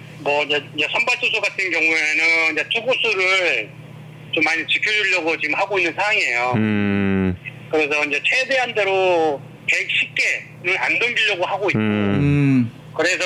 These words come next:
Speaker 1: 이제 최대한대로 이제 많이 던지는 백오 개 정도까지는 생각을 하고 있는데 이게 뭐 시즌이 지나가면 또 백 일 수도 있겠지만
Speaker 3: 음.
Speaker 2: 음.
Speaker 1: 뭐 최대한대로 이제 투구수 관해서 이야기를 많이 하고
Speaker 3: 음.
Speaker 2: 음.
Speaker 1: 그다음에 이제 뭐 다음 투수를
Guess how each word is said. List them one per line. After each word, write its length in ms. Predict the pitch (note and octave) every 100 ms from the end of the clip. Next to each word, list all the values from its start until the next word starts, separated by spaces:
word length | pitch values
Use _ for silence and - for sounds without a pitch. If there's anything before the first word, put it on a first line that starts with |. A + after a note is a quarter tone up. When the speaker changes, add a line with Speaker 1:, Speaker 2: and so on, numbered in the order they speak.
| E3+
Speaker 1:
이제 500 | D#3+ D#3+ D#3 D3+ D3
최대한대로 580 | - B3 B3+ A#3+ A3+ G3+
이제 180 | F#3 E3+
많이 260 | E3+ G#3 B3
던지는 260 | G#3 G3
백오 280 | - G3 F3+
개 100 | A#3+
정도까지는 640 | B3 A#3+ A3+ A3+ G3+ G3 F#3+ D#3
생각을 320 | - A#3+ G#3+
하고 220 | G3+ G#3
있는데 240 | E3+ E3 E3
이게 180 | E3 F3 -
뭐 180 | D#3+ D#3 - - - -
시즌이 300 | C4 A#3+ G3+ F#3+
지나가면 580 | F#3 F3+ E3+ D3+ F3 E3
또 60 | D3+
백 160 | D#3 G3+
일 100 | E3+
수도 100 | F3+
있겠지만 400 | C#3+ - D3+ D3 D#3+ C#3+ A2+
Speaker 3:
음. 240 | A2 G2 G2
Speaker 2:
음. 380 | F#2+ F#2 F2 -
Speaker 1:
뭐 100 | D#3
최대한대로 480 | - - - G#3
이제 140 | F3 D#3+ -
투구수 960 | C4+ D4 - B3+ G#3 E3 D3+ D3+ D3+ D3+
관해서 380 | D#3 E3 D#3 D3+
이야기를 400 | C#3+ D3 D3 C3+
많이 200 | C#3 C#3+
하고 400 | F3 F3 G3 A#3
Speaker 3:
음. 240 | B2+ G#2+ F#2+
Speaker 2:
음. 260 | G#2+ F#2+ F#2 - -
Speaker 1:
그다음에 280 | E3 E3+ E3+
이제 100 | D#3+
뭐 100 | C#3+
다음 240 | D3 F3 G3
투수를 680 | - A3 G#3+ A3 A3 A3